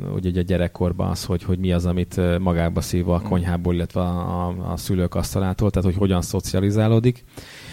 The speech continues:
Speaker 1: És azt kell tudni, hogy én egy elképesztő rossz evő gyerek voltam, ö, egészen sokáig, körülbelül nyolc-tíz éves koromig, tehát ez a tipikus,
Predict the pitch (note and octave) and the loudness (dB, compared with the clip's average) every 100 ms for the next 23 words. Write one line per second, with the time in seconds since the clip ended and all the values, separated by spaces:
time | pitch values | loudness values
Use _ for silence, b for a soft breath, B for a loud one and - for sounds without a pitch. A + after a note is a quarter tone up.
0 | B - - B2+ - G2+ G#2+ G#2+ G2+ G2 | B -4 6 6 6 4 6 8 8 8
1 | G2 G2 F#2 - - F2+ - G2 F#2+ G2 | 8 8 6 4 4 2 2 -2 -2 -2
2 | F#2+ F#2+ F#2 F#2 G2 F#2+ F#2 F#2 F#2 F#2 | -2 -2 -2 -4 -2 -4 -2 -4 -4 -4
3 | F#2 F#2 F2+ F2+ F2 F2+ - F#2 - G2 | -2 0 0 0 0 -2 0 0 2 2
4 | - F#2 F2+ F2 F2 F2+ F#2 F2 F2+ F2 | 2 4 4 2 0 0 -2 -2 -2 -2
5 | - F#2 F#2+ G#2+ G#2+ F#2+ - F#2 F#2+ F2+ | -2 0 2 2 2 0 2 0 0 0
6 | - - - | -2 -2 -4